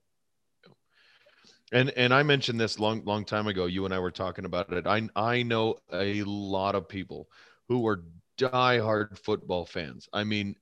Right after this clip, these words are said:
they live, breathe, and speak, eat, poop football.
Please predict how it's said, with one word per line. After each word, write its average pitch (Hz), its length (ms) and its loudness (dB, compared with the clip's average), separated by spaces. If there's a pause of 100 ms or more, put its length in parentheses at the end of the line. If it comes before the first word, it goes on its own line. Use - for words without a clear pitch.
they 117 320 2
live, 113 680 6
breathe, 110 680 0 (200)
and 95 380 -2
speak, - 640 -4 (160)
eat, 107 300 -4 (140)
poop 110 280 -4
football. - 520 -2